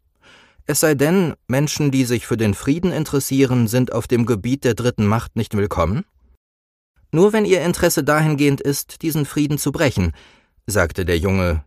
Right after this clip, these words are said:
dessen lindgrüne Uniform sie an ein Kostüm erinnerte. Er wechselte ins Englische,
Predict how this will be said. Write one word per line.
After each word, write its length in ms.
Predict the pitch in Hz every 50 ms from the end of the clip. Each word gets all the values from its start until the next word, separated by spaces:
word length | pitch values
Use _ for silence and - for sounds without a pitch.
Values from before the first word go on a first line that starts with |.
| -
dessen 240 | - 71 - - 85
lindgrüne 580 | 82 95 101 95 - - - - 98 95 90 90
Uniform 540 | - 85 85 78 76 - 101 101 92 90
sie 160 | 82 80 87 67
an 100 | 78 82
ein 180 | - 82 82
Kostüm 520 | 78 - 78 - - - - 123 104 85 64
erinnerte. 560 | 60 60 60 76 73 73 71 - 78 65 - _ _ _ _ _ _ _ _ _ _ _ _ -
Er 140 | - 139 123
wechselte 420 | 123 117 - - 143 135 127 143
ins 140 | 135 139 -
Englische, 580 | - - 120 101 87 82 82 - 101 95 90